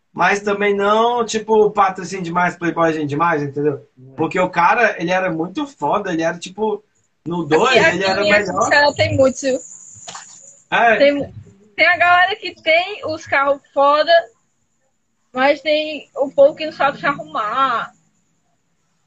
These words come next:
Speaker 1: É, é.
Speaker 3: Sabe?
Speaker 1: E outra, você não
Speaker 3: Mas
Speaker 1: precisa
Speaker 3: é
Speaker 1: sair de carro, de paletó e gravata e sapato e tem a quatro. Mas também
Speaker 3: Você
Speaker 1: você não
Speaker 3: vai
Speaker 1: precisa
Speaker 3: sair
Speaker 1: sair.
Speaker 3: parecendo um,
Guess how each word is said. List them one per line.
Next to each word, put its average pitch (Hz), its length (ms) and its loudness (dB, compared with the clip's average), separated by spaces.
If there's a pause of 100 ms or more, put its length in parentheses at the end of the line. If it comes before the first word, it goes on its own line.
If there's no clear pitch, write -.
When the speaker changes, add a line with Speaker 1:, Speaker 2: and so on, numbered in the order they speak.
(1200)
Speaker 1:
É, 131 60 -8
é. - 20 -2 (340)
Speaker 3:
Sabe? 135 180 -4 (1600)
Speaker 1:
E 196 80 -2
outra, 208 240 0
você 202 100 -2
não 202 100 0
Speaker 3:
Mas 202 80 -2
Speaker 1:
precisa 269 360 2
Speaker 3:
é 277 40 6
Speaker 1:
sair 269 260 -2
de 196 160 -8
carro, 196 520 0 (340)
de 165 120 -8
paletó 185 580 0
e 185 40 -4
gravata 185 600 2
e 196 60 -4
sapato 190 720 0
e 190 180 -10
tem 180 220 -10
a 180 120 -4
quatro. - 480 -6 (320)
Mas 156 200 -2
também 190 200 2
Speaker 3:
Você - 60 2
Speaker 1:
você 214 80 4
não 214 80 4
Speaker 3:
vai 208 80 -2
Speaker 1:
precisa 220 300 -2
Speaker 3:
sair 349 140 4
Speaker 1:
sair. 381 120 0
Speaker 3:
parecendo 339 540 2 (240)
um, 311 560 4